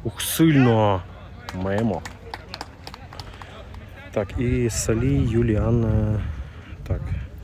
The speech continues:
Це остання заміна. Є Роман, е, Романів Юрій тренер. Обслуговують матч Качмар, е, основний арбітр. І, е, блін, тут надріботили Бамкетнер вроді би і Щуцький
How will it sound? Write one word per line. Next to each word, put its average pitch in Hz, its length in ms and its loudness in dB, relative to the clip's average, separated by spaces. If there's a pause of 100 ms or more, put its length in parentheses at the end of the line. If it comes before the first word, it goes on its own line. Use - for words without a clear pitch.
(440)
Це - 160 -4
остання 107 380 0
заміна. 101 340 2
Є 104 360 0
Роман, 107 320 0 (140)
е, 107 340 4
Романів 110 360 2
Юрій 104 260 0
тренер. 151 400 -2 (880)
Обслуговують 107 720 2
матч 104 520 -2 (500)
Качмар, - 520 2 (800)
е, 117 60 2
основний 117 640 2
арбітр. 143 400 0
І, 139 520 2 (120)
е, 104 300 0 (3250)
блін, 113 120 -2
тут 110 180 -2
надріботили 117 680 4
Бамкетнер 123 640 2
вроді 104 320 4
би 110 240 4
і 123 60 2
Щуцький - 500 0